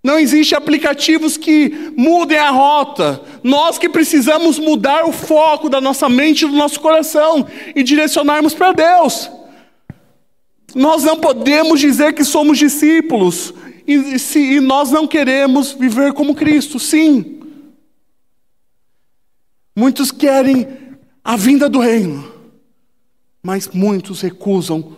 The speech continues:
o rei que veio e habitou sobre a terra.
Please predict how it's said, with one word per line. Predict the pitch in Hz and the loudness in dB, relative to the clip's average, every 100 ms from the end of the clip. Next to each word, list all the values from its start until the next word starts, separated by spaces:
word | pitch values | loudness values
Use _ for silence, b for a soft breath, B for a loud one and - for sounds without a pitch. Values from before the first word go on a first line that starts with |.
| - | -10
o | 170 | -6
rei | 143 170 135 - - B B B _ | -2 -2 -2 -8 -20 B B B _
que | 151 | -12
veio | 135 180 175 165 170 175 | -4 -2 -2 -4 -10 -8
e | |
habitou | 165 156 156 131 | -6 -6 -6 -8
sobre | 156 170 156 | -8 -8 -6
a | 156 | -6
terra. | 175 185 160 | -6 -8 -8